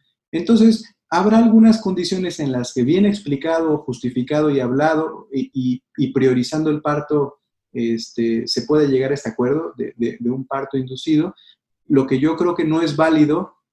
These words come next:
es atemorizar a la paciente, hacer inducciones sin su consentimiento, no explicarle qué va a ocurrir y nada más de repente, "Ay, se rompió el amnios", o, "Ay, empezaste trabajo de parto", o, "Te voy a programar una cesárea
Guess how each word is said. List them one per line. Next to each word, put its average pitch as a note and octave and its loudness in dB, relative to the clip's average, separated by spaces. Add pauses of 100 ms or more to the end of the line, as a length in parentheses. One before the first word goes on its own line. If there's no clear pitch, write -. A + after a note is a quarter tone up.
es C#3+ 2
atemorizar A#2 0
a E3+ -2
la E3 -4
paciente, D3+ -2
hacer C3 -4
inducciones D3 -2
sin D3+ 0
su F3 -2
consentimiento, D#3+ -4 (200)
no D3+ -2
explicarle D3+ -2
qué D#3 -4
va D3+ 0
a D3+ 0
ocurrir D#3+ 0 (240)
y B2+ 0
nada C3 0
más C3+ -2
de C3+ 0
repente, C3 0
"Ay, D#3 -6
se C#3+ -2
rompió B2 0
el C3 -2
amnios", E3+ -4
o, B2+ 0
"Ay, C3+ -2
empezaste C#3 -4
trabajo B2 -4
de A2+ 0
parto", G3+ 2 (260)
o, F#3 4
"Te D3+ 0
voy D#3 4
a E3+ 0
programar C#3 0
una D3+ -2
cesárea E3 -2